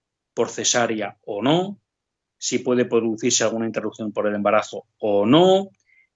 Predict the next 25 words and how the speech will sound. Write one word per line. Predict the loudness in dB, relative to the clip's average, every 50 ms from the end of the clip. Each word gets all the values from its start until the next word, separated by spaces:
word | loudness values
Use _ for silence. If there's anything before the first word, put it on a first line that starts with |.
| _
qué | -2 0 0 0
puede | 0 2 2 4 4 4 2 0 -2 -6
o-, | -8 -8 -8 _ _ -8
comer | -4 0 2 2 2 2
y | 0 0
beber | -2 0 -2 -2 -2
la | -4 -6
gestante, | -6 -6 -6 -4 -2 0 2 2 0 0 -2 -2 -2 -2 -4 -4 -2
cuáles | -2 -2 0 -2 -2 -2
deben | -2 -2 -4 -4
ser | -10 -10 -12
sus | -12 -10 -8
hábitos | -6 -6 -6 -8 -10 -10 -10
de | -6 0
vida, | 2 4 4 6 6 6 6 4 2 -4 -8 _ _ _ _ _ _ _ _
se | -10 -6 -2 0
le | 0 0
prohíben | 2 2 2 4 4 2 2 2 2
las | 2 2 2
relaciones | 0 -2 -4 -4 -4 -8 -10 -8 -10
sexuales | -10 -10 -8 -4 0 0 0 0 -2 -6
durante | -8 -8 -8 -8 -6 -8 -8
el | -8 -6
periodo | -6 -4 0 2 4 4 4 4 2 2 0 -2 -2 -4
de | -6 -4 0 0 0 2 2 0 0 0 0 0 0 0 -2 -4 -6